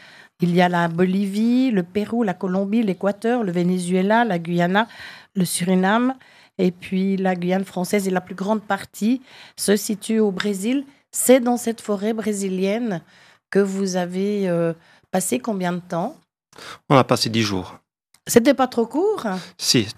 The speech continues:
Speaker 2: très,
Speaker 1: <laughs>
Speaker 2: trop court par, par rapport au voyage que ça, que ça fait.
Speaker 1: Et, et qu'est-ce qui vous a le plus surpris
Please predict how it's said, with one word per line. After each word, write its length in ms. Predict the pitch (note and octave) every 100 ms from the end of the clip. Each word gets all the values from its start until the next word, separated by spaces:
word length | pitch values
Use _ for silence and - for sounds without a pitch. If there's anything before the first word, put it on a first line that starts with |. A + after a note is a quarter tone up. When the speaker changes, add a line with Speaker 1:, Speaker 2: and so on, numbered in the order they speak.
| -
Speaker 2:
très, 200 | - C3
Speaker 1:
<laughs> 160 | - A2+
Speaker 2:
trop 160 | C#3+
court 340 | C#3 D3+ B2+ -
par, 340 | A2 G#2 G2
par 120 | A2
rapport 260 | G2+ G#2 G#2+
au 80 | G2
voyage 340 | G#2+ G2+ G2+
que 100 | -
ça, 680 | - F#2 F2+ F2+ F#2 F#2 F#2 -
que 100 | -
ça 160 | F#2+ F#2+
fait. 220 | - F#2 - _ - -
Speaker 1:
Et, 140 | G3+
et 60 | A#3
qu'est-ce 200 | F#4 -
qui 100 | C4
vous 180 | A#3 G#3
a 80 |
le 120 | A3 F#3+
plus 200 | G#3 B3
surpris 800 | - - B3+ - - A3+ C4+